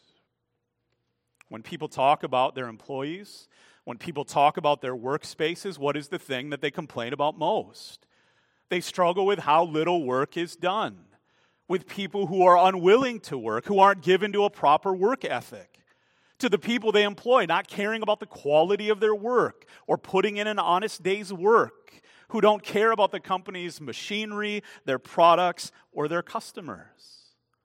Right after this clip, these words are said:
Certainly, they're the first one in line on payday, and yet we say people who agree to give an honest day's work would get an honest day's wage. But what does that mean? What does that seem to mean anymore?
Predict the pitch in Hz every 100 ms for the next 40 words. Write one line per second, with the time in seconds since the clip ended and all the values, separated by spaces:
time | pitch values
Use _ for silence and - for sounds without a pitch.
0 | _ _ - 220 202 208 202 185 185 -
1 | 196 185 196 190 190 180 156 165 202 202
2 | 180 185 180 - 214 254 156 170 196 175
3 | 185 202 _ _ _ _ _ _ _ -
4 | - - 175 190 - 202 214 - 208 208
5 | 185 180 175 139 151 190 220 180 139 190
6 | 196 180 180 196 185 156 180 185 147 151
7 | 220 202 190 170 135 143 165 190 190 175
8 | 160 175 190 - 180 185 165 175 226 247
9 | 123 160 - _ _ _ _ _ _ _
10 | _ _ _ 143 175 202 196 185 175 254
11 | 233 - _ _ _ _ _ _ _ _
12 | _ _ _ _ _ _ _ 156 190 180
13 | - 190 170 156 185 220 139 87 82 -
14 | -